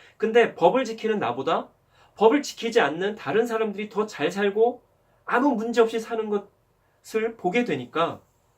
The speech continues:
어떤 생각이 들겠어요? 왜인지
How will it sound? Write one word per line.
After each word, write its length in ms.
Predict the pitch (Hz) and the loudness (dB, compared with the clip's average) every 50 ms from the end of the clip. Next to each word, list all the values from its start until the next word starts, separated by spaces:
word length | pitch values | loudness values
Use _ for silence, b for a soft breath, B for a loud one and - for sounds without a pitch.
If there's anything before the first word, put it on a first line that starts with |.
| _ _ _ _ _ _ _ _ _ _ _ _ _ _ _ _ _ _ _ _ _ _ _ _ _ _ | _ _ _ _ _ _ _ _ _ _ _ _ _ _ _ _ _ _ _ _ _ _ _ _ _ _
어떤 280 | - 151 151 233 233 220 | -6 2 4 4 4 4
생각이 300 | 208 208 190 185 160 147 | 2 0 -2 -2 -4 -4
들겠어요? 560 | 131 107 110 104 - - 95 104 120 117 113 - _ _ _ _ _ _ _ _ _ _ _ _ _ _ _ _ b b b b b b _ _ _ _ _ _ _ _ _ _ _ _ _ _ _ _ _ - | -6 -8 -10 -12 -12 -12 -12 -12 -12 -12 -14 -20 _ _ _ _ _ _ _ _ _ _ _ _ _ _ _ _ b b b b b b _ _ _ _ _ _ _ _ _ _ _ _ _ _ _ _ _ -4
왜인지 840 | 135 147 170 196 202 202 202 190 190 180 175 180 190 190 196 208 | -2 0 0 0 0 -2 -2 -4 -6 -10 -10 -8 -8 -8 -8 -8